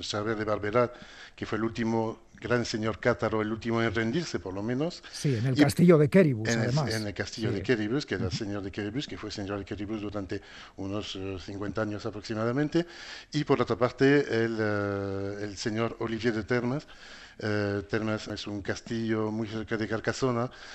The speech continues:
Speaker 1: que tam-, que viniendo de, de, también del mundo, del mundo cátaro, del mundo occitano, evidentemente, acabó trabajando, <laughs> entre comillas,
Speaker 2: Sí.
Speaker 1: guerreando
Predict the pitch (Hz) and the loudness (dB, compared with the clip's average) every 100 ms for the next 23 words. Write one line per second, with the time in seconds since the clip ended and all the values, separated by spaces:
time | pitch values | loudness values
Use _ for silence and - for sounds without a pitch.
0 | - - 123 123 120 - 117 117 160 139 | -16 -6 -2 0 -2 -2 -2 6 6 8
1 | 123 113 107 98 123 120 139 110 107 120 | 6 4 0 0 2 4 4 4 0 0
2 | 110 110 - - - - 104 107 117 113 | 0 -2 -4 -12 -18 -10 -6 -2 0 0
3 | 110 131 131 117 113 107 104 110 110 113 | 4 4 4 4 2 2 0 -2 -2 -2
4 | 110 - 107 139 143 110 101 101 98 117 | -4 -6 -4 0 2 0 -2 -4 -2 -2
5 | 131 151 170 - - - - 110 - 110 | 0 0 0 -6 -14 -12 -6 -2 0 4
6 | 131 139 - - - 117 113 - 151 143 | 4 4 0 -10 0 2 2 6 6 6
7 | 110 101 - 110 156 127 127 131 127 131 | 4 0 -6 -4 0 0 -2 -2 0 2
8 | 135 120 110 - - - 131 120 123 131 | 4 4 2 -4 -6 6 6 8 8 8
9 | 151 139 135 143 | 8 6 6 4